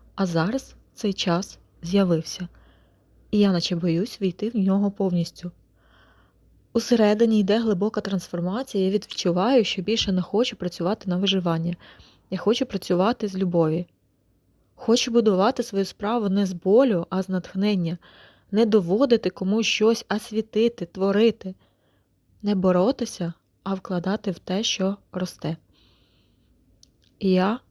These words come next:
потроху вчусь цьому. Маленькими кроками, через прості слова, через нові думки, через дозволи собі бути без маски сильної жінки.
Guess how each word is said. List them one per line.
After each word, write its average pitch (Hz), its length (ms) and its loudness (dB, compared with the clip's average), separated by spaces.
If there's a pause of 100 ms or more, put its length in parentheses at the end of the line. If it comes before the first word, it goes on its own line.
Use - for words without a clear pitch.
потроху 180 500 -6
вчусь - 280 -8
цьому. 185 320 -6 (460)
Маленькими 233 400 4
кроками, 196 520 2
через 180 260 -2
прості - 340 -10
слова, 185 440 -2
через 190 300 -2
нові 190 220 0
думки, 190 400 -4
через 190 280 -6
дозволи 196 480 0
собі 185 260 -4
бути 185 440 -2 (440)
без 196 420 0
маски 180 560 -4
сильної 180 720 0 (560)
жінки. 175 480 -6